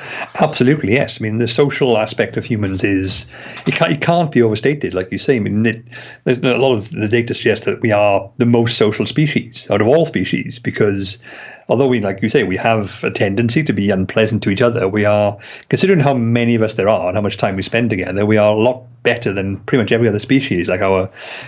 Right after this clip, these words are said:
closest evolutionary cousin, the chimpanzee, they can handle groups of, like, you know, maybe thirty plus. If any more than that, they start getting really violent and angry and doing some serious damage to each other,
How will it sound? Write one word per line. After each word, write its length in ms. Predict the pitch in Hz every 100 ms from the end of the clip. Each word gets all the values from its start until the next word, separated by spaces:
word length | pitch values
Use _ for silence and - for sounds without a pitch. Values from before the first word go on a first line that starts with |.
| -
closest 420 | 147 123 120 113
evolutionary 640 | 120 117 117 113 113 104 98
cousin, 340 | 113 107 101
the 60 | 92
chimpanzee, 800 | - 120 110 101 117 92 101 110 - - - _
they 100 | 160
can 220 | 156 131
handle 360 | 117 117 110 101
groups 360 | 95 104 - -
of, 80 | 101
like, 200 | 92 -
you 80 | 92
know, 80 | 85 -
maybe 200 | - 107
thirty 440 | - - 92 98 90
plus. 360 | - 117 -
If 60 | -
any 180 | 131 120
more 200 | 123 117
than 80 | 90
that, 120 | 87
they 100 | 98
start 240 | - 104
getting 420 | 107 101 101 95 - 107
really 180 | 107
violent 420 | 90 104 110 110 107
and 80 |
angry 360 | 98 107 110 107
and 260 | 95 92 - _ -
doing 200 | 95 92
some 140 | 101
serious 220 | 107 95
damage 300 | 113 113 110
to 80 | -
each 100 | 90
other, 300 | 87 95